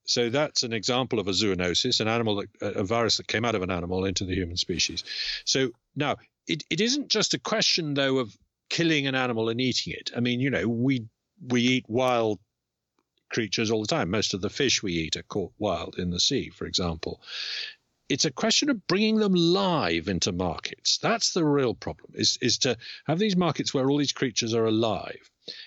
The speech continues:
It's not just China. I mean, if you go to Indonesia, you see wet markets where, uh, you know, dogs and snakes and things are all sitting there muddled up together and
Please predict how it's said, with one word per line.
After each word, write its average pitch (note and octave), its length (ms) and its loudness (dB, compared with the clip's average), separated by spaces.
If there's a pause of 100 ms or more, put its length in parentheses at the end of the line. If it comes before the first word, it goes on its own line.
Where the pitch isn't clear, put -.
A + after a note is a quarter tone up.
It's - 140 -4
not A#3+ 180 2
just G#3 260 2
China. B2+ 560 0
I B2+ 60 -2
mean, C3+ 100 2
if A#2+ 80 0
you D#3 60 0
go E3+ 100 2
to D3 100 2
Indonesia, C#3 520 2
you G#2+ 200 0
see B2 200 2
wet A2 240 -2
markets G#2 560 -2
where, G2+ 320 0 (580)
uh, G2+ 260 -2
you B2+ 120 -2
know, G2+ 340 0
dogs A2 500 0
and G#2 200 0
snakes G2+ 640 0
and G#2+ 240 -2
things A2+ 220 0
are A#2+ 120 2
all C3+ 220 4
sitting A2 340 2
there G#2 180 2
muddled G#2 420 2
up G#2+ 140 -2
together G2+ 480 2
and G2 240 0